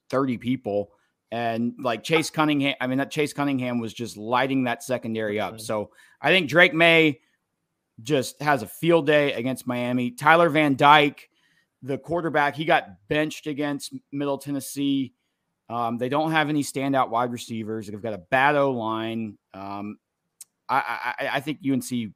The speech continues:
Speaker 1: routes Miami here. And I don't know why Miami's favorite.
Speaker 2: Just
Speaker 1: What?
Speaker 2: because the preseason hype and people,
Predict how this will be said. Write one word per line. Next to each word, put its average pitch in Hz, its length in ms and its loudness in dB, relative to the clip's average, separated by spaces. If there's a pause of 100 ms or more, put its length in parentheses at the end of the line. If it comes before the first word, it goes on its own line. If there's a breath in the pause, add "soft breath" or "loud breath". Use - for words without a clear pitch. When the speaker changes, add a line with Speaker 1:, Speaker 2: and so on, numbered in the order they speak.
(120)
Speaker 1:
routes 95 520 -8
Miami 85 380 -14
here. 82 420 -20
And 123 160 -10
I 143 60 4
don't 226 120 2
know 233 100 4
why 160 220 6
Miami's 120 460 -2
favorite. 90 420 -8 (840)
Speaker 2:
Just 139 180 -2
Speaker 1:
What? 107 80 -6
Speaker 2:
because 113 400 -2
the 117 220 -8 (180)
preseason 120 500 -10
hype 123 320 0
and 104 100 -20
people, 113 480 -4